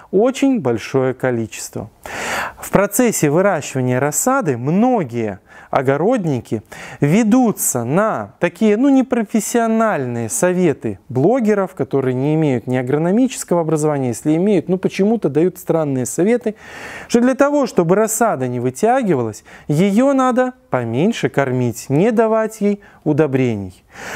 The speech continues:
А я все время говорю о том, что рассада должна быть максимально закормленной. Вот здесь мы специально вырастили растения одного и того же сорта, из одних и тех же семян. Э,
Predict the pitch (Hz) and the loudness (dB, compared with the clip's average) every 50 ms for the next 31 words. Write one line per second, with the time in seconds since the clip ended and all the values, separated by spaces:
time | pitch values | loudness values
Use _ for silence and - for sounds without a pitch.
0 | - 139 - 151 131 120 104 143 190 254 262 - - 254 226 220 214 196 185 160 | -10 -2 -2 0 0 4 4 4 4 4 2 2 2 2 2 2 2 2 0 2
1 | 147 170 156 151 147 147 139 131 127 - 131 120 110 101 - _ - 135 127 143 | 2 2 2 2 2 2 0 0 -2 -4 -6 -6 -6 -10 -6 _ -2 -2 -2 -2
2 | 127 - - - 190 202 220 226 202 214 196 190 185 175 151 156 165 156 135 123 | -4 -6 -2 0 0 0 2 0 0 2 2 2 0 -2 -4 -4 -4 -4 -4 -4
3 | 120 117 - _ - - - _ - 151 151 - - - 143 127 131 139 151 160 | -6 -8 -8 _ -20 -20 -14 _ 0 0 0 0 -2 -2 0 2 2 2 2 2
4 | 160 156 151 131 143 147 143 - 156 147 131 123 117 113 110 107 104 104 _ - | 0 0 0 0 0 -2 0 0 0 0 0 -2 -4 -6 -6 -8 -8 -10 _ -16
5 | - - - - - - 143 156 185 165 131 135 131 147 196 240 240 196 - - | -16 -14 -14 -14 -4 0 2 2 2 2 0 0 2 4 4 4 4 2 0 0
6 | 143 143 135 - - 180 175 - - 233 220 190 156 139 135 131 139 190 233 240 | 0 0 0 0 -2 -2 2 2 2 2 2 0 0 -2 -2 0 0 2 2 2
7 | 214 165 135 - - - - 127 117 120 117 139 139 127 170 175 175 - - - | 2 0 -2 -4 -8 -6 -6 -4 -2 -2 -4 -4 -2 0 0 0 -2 -6 -2 0
8 | 233 220 202 175 147 131 120 120 - 147 160 160 156 180 196 202 208 214 190 151 | 2 2 2 2 0 0 -2 0 0 0 -2 0 0 -2 0 0 2 0 0 0
9 | 135 - 160 170 196 202 170 120 117 113 - - 202 208 214 202 208 - 131 120 | 0 -2 -2 0 2 0 0 0 -4 -8 -4 -2 0 0 0 -2 -4 -4 -4 0
10 | 123 165 190 185 196 233 233 202 160 156 135 - 190 185 170 143 120 120 - - | 0 0 0 2 2 0 0 2 0 -4 -4 0 0 2 2 0 -2 -6 -12 -18
11 | - - - - - - - - 185 180 180 208 226 247 269 269 269 - - - | -20 -20 -20 -20 -10 -6 -2 0 0 2 2 2 0 0 -2 -4 -6 -10 -18 -16
12 | - - - - - - - - - - - 175 175 175 175 175 - | -16 -14 -14 -16 -16 -18 -20 -20 -6 2 2 2 4 2 0 -2 0